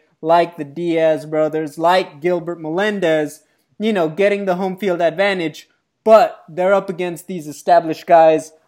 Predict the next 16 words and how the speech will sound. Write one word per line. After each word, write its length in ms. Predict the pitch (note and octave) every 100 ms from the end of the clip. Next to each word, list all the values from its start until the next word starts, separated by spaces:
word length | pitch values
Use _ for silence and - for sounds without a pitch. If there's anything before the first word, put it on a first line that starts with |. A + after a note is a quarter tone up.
| _ -
of 240 | F#3+ F3
the 60 | F3+
U 220 | F#3 F3+
F 100 | E3
C, 260 | - F#3+ E3+
of 160 | D#3+
the 120 | D#3
Octagon. 600 | F3+ G3 - D3+ C3+ A2 G2+ _ _ _ _
So 220 | - G#3
it 180 | G#3+ A#3
became 420 | A#3 A#3+ D#4+ D4+
a 60 | G3+
very 420 | D3 D#3+ B3 C4+
fun 300 | C4+ A#3+ A3
card 420 | A3 G3+ F#3+ F#3 - -
overall. 880 | A3 G3 G3 D#3+ D3 C#3+ D3 D#3